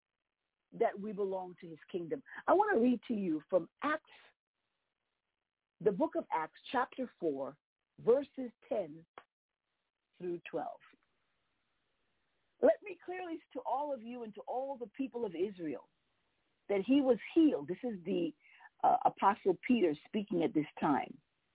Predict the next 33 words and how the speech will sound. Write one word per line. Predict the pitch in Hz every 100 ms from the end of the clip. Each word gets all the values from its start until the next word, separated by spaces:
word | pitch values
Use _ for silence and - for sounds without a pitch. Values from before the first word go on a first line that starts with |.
| _ _ _ _ _ _ _ _ _ _ _ -
in | 233 240 247 - _ _ -
chapter | 254 196 - - 180 156 - -
four | 180 165 -
of | 151 139 -
Acts, | 147 - _ _ _ _ _ 165
the |
book | 151 160
of | -
Acts. | 107 - - - _ _ _ _ _ _ _ _ _
He | 208
said, | - 202
"Let | 220 302
me | 349
clearly | 339 285 247
state | - 214 -
to | -
all | - 247
of | 233
you | 214 226 190
and | 147
to | -
all | 180 208
the | 214
people | - 196 180
of | 160
Israel | 175 175 170 170 165 - _ _ _ _ -
that | 175
he," | - 294 180 -
talking | 190 160 196
about | 196 202
Jesus, | 170 202 180 - - - - - -
"he | 233
was | 202